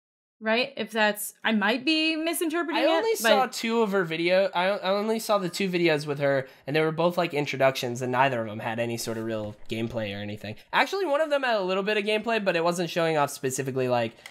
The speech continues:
Speaker 2: this is ability whatnot. But, uh, she also, oh man, it's been a while. I gotta look at the video,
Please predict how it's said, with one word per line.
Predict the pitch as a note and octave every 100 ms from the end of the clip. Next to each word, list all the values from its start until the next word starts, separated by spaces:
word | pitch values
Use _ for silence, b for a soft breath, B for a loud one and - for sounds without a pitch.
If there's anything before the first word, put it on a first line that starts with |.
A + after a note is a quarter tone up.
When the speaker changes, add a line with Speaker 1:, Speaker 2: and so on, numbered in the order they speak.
| _
Speaker 2:
this | F#3+ C4 -
is | C3 C#3+
ability | D#3 G3+ G3+ G#3 A3
whatnot. | A#3 G#3+ - A#2 G2 -
But, | B2 A2+ - B B
uh, | C#3 C#3+ C#3 C3+ B2 - _ _ _
she | - A3+ A3+
also, | G#3 B3+ C#4 D#4 C4 G#3+ - _ _
oh | G#3 A3+ D3+
man, | F#3 G#3 F#3+ A3+
it's | A3
been | F4
a | A3
while. | D#3 C#3+
I | D#3
gotta | G#3+ D3
look | C3+
at | B2+
the | B2+
video, | A#2+ A#2+ A#2 A#2